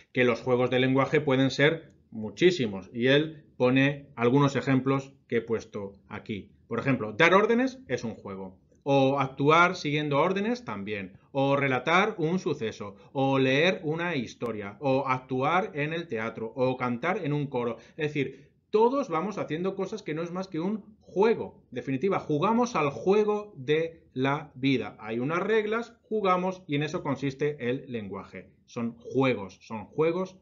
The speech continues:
del lenguaje. Agradecer, suplicar, traducir de un lenguaje a otro, maldecir, saludar, rezar.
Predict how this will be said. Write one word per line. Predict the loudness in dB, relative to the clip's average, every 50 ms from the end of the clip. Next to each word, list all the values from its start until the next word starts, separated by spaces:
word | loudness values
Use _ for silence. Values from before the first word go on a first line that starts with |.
| _ _ -8
del | -2 -2 0 0 -2 -6 -10 -10 -6
lenguaje. | -4 -2 -2 -2 -4 -4 -6 -10 -14 -14 -18 _ -6
Agradecer, | -2 -2 0 2 2 2 2 2 0 -4 -10 -10 -10 -14 -10
suplicar, | -6 -4 -4 -2 0 0 -2 -2 -2 -8 -10 -10 -12 -18 -20 _
traducir | -6 -2 0 2 2 2 2 0 0
de | 0
un | 0 0
lenguaje | 0 0 0 0 0 0 -2 -2
a | -2
otro, | -2 -4 -4 -6 -8 -8 -12 -10 -4
maldecir, | 0 2 4 4 4 2 0 -2 -8 -10 -10 -14 -20 -18
saludar, | -8 -4 0 2 2 2 2 0 -2 -6 -8 -12 -16 _
rezar. | -4 -2 -2 -2 -2 -4 -6 -6 -6 -10 _